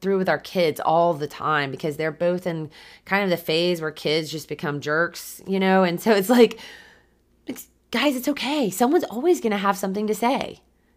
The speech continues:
Maybe they'll say it to your face. Maybe they'll say it behind your back. Who knows? But you have to know your value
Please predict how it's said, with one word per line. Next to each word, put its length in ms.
Maybe 240
they'll 120
say 160
it 80
to 80
your 80
face. 280
Maybe 200
they'll 120
say 160
it 80
behind 260
your 80
back. 360
Who 140
knows? 580
But 120
you 380
have 320
to 100
know 180
your 200
value 800